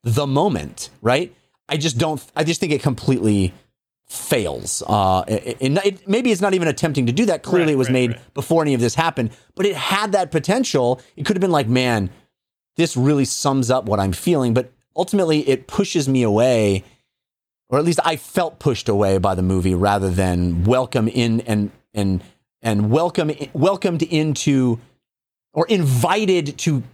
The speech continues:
Speaker 1: consider what the play, the characters are considering. I don't feel like the movie is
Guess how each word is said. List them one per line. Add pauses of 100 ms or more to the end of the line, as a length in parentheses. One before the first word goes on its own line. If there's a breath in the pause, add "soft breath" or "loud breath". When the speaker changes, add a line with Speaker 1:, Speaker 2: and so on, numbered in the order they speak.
Speaker 1:
consider
what
the
play,
the
characters
are
considering. (260 soft breath)
I
don't (1120)
feel
like
the
movie
is